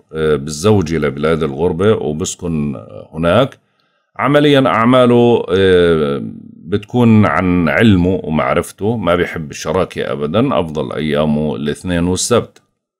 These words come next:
هذا الاسم شوي غريب، يعني مش الكل بيعرفه، آه، اسم دعيج، دعيج بالجيم آخره.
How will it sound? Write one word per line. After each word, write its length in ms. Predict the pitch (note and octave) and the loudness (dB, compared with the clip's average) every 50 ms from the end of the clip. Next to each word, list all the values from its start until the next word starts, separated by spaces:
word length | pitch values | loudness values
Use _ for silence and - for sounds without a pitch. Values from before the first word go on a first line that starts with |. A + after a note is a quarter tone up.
| _ _ _ _ _ _ _ _ _ _ _ _ _ _ _ _ _ _ _ _ _ _ _ _ _ _ - | _ _ _ _ _ _ _ _ _ _ _ _ _ _ _ _ _ _ _ _ _ _ _ _ _ _ -4
هذا 260 | G#2 A#2+ C3 B2+ C3 | 0 0 2 4 4
الاسم 960 | C3 B2+ B2 B2 A#2+ F2+ D2+ D#2+ F#2+ C3 A#2+ - C#3 C3+ C3+ C3+ A2+ - - | 4 4 4 4 2 0 0 0 0 0 0 2 2 2 2 2 0 -2 -4
شوي 380 | F#2+ - - B2 B2 B2+ A#2 G#2+ | -8 -6 0 2 2 4 4 4
غريب، 400 | F#2 G#2 G#2+ G#2+ A2 G2+ E2 C#2+ | 4 4 4 6 4 4 2 0
يعني 380 | D2+ C2+ B1+ C#2+ E2+ G#2 A2+ A#2 | -2 -2 -2 0 0 2 2 4
مش 220 | A#2 A2 - G#2+ | 2 2 0 -4
الكل 320 | G2 - - G#2 F#2+ E2+ | -6 -6 -4 -2 -2 -2
بيعرفه، 520 | D2+ D#2 E2+ D2+ D2+ D2+ C#2+ C2 - - A2 | 0 0 0 0 0 0 -2 -4 -4 -2 0
آه، 460 | C3+ D3 C3 F#2 F2+ F2+ E2+ - - | 2 2 4 4 2 2 2 0 -4
اسم 320 | G2 - - A2+ G2 F#2+ | -4 -2 2 2 2 4
دعيج، 460 | E2 F2 D#2 D2+ E2+ F2+ D#2+ C#2+ B1+ A#1 - - - - _ _ _ _ _ | 2 2 2 2 2 2 0 -2 -4 -8 -14 -20 -20 -20 _ _ _ _ _
دعيج 800 | D2+ E2 D#2+ D#2+ E2+ D#2 E2+ G#2+ A2 F#2+ F#2 F2 E2+ D#2 E2+ - - - _ _ _ _ _ _ _ _ _ _ _ _ _ _ _ | -14 -10 -4 -2 0 2 4 4 4 2 2 0 -2 -6 -8 -8 -8 -10 _ _ _ _ _ _ _ _ _ _ _ _ _ _ _
بالجيم 500 | D2 D2+ D2+ C#2 C2+ D#2 E2 F2 F2 - | -12 -12 -10 -10 -6 -4 -2 -2 -2 -2
آخره. 640 | - G#1+ B1 - - _ F#2+ A#2 C#3 E3 D3 - - | -6 -10 -14 -14 -12 _ 0 0 0 0 0 -4 -8